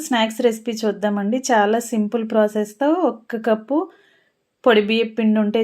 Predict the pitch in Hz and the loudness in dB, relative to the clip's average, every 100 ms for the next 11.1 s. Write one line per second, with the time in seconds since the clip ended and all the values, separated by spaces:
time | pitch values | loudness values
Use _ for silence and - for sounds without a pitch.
0 | 226 208 226 302 277 208 208 220 220 208 | 0 2 4 2 4 4 4 4 4 2
1 | - 214 202 202 269 285 220 208 - 214 | 2 2 2 2 0 0 0 0 0 0
2 | 208 - 214 208 196 - 196 196 196 208 | 0 -2 -2 -2 -2 -2 0 -2 -4 -2
3 | 208 302 330 - _ _ _ _ 240 202 | -2 -2 -6 -14 _ _ _ _ 0 2
4 | 208 202 202 233 302 262 208 208 214 220 | 2 4 4 4 2 4 4 4 0 2
5 | 202 202 190 190 208 247 254 202 202 208 | 0 0 0 0 0 0 2 2 2 2
6 | 208 202 220 214 208 220 208 220 220 202 | 2 0 2 0 0 0 2 2 0 -2
7 | 208 208 190 202 190 185 - 320 392 - | -2 -2 0 0 0 -2 -2 0 -2 -8
8 | _ _ _ - 214 220 214 226 220 220 | _ _ _ -2 2 4 4 2 -2 0
9 | 214 240 233 214 202 294 247 226 220 233 | 0 -2 0 0 2 0 2 2 0 2
10 | 208 208 - 214 214 226 202 202 214 208 | 0 0 0 0 2 2 2 2 -2 0
11 | 220 | -2